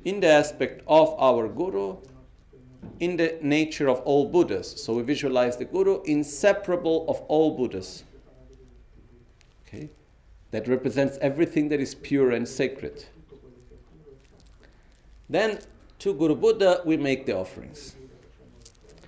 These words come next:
So this is the context. The motivation is that we make offerings in order to gain merits,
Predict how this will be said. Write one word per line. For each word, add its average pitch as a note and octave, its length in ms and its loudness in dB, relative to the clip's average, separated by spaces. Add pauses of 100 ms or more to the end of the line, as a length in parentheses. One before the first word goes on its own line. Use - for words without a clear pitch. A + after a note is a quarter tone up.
(240)
So E3 260 4
this G3 220 0
is A2 80 -10
the A#2 80 -2
context. - 720 -8 (1700)
The B2 100 -2
motivation G#3 880 -2 (1700)
is C3+ 160 -6
that - 440 2
we C3 160 -2
make D#3 320 2
offerings D#3 680 -2 (1400)
in C#3 180 2
order D3 320 4
to B2+ 280 -2
gain A#2+ 320 0
merits, - 580 -6